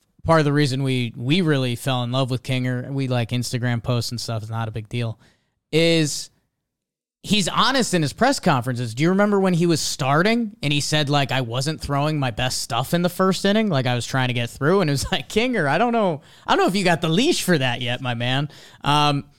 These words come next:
so when he does, and he will get starts this year, like, the baseball season will happen and he will be needed. Um, it's how, how he attacks it, because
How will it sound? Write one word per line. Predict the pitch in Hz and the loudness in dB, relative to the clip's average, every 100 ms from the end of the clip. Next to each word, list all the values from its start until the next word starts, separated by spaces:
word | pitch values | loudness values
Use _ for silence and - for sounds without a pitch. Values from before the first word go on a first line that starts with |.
| _ | _
so | - - 208 | -8 2 4
when | 175 196 226 | 4 4 2
he | 226 233 | 2 0
does, | 190 196 190 160 - - _ | 2 4 4 2 -2 -8 _
and | 247 | 4
he | 302 | 6
will | 240 262 262 | 6 6 6
get | 202 214 165 | 4 2 0
starts | - 208 202 - | -2 2 2 2
this | - 113 - | -6 -8 -8
year, | 110 110 | -10 -6
like, | 120 117 | -4 -2
the | 131 | -2
baseball | 147 202 - 170 | 2 2 2 0
season | 143 165 147 123 117 | 0 0 0 -2 -2
will | 123 156 135 | 2 2 2
happen | 143 156 151 123 | 0 -2 -2 -6
and | 107 | -6
he | 110 131 | -6 -4
will | 127 | -4
be | 113 | -4
needed. | 107 139 165 123 - - - _ - | -4 0 0 0 -4 -20 -20 _ -6
Um, | 135 123 123 117 - _ _ _ _ _ _ | 0 2 2 0 -8 _ _ _ _ _ _
it's | - 151 - | -4 -4 0
how, | 147 185 185 - | 2 2 2 0
how | 151 175 | 2 4
he | 190 | 4
attacks | 180 170 196 - | 2 0 0 -2
it, | 143 120 | -2 0
because | 160 196 196 180 - | 0 2 4 2 -4